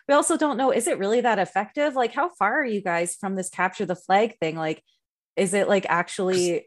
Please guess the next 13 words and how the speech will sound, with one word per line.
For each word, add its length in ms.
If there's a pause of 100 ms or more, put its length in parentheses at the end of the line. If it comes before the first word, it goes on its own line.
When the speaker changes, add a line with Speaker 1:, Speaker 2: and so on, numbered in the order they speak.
(120)
Speaker 1:
are, 180
are 80
you, 180
like, 220
actually 300
technically 520
out 200
of 80
the 80
game 260
now? 320
And, 460 (220)
like, 220